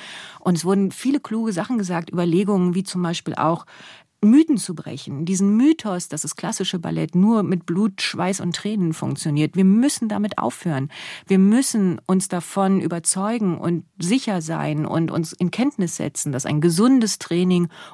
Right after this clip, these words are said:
und Höchstleistung miteinander gut zu verbinden sind. Dazu braucht es Qualitätskontrollen, ein Umdenken, eine Selbstreflexion,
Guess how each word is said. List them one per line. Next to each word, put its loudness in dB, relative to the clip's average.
und 4
Höchstleistung 0
miteinander 0
gut 0
zu -6
verbinden -10
sind. -6
Dazu -4
braucht -2
es -12
Qualitätskontrollen, -2
ein -4
Umdenken, 0
eine -2
Selbstreflexion, -4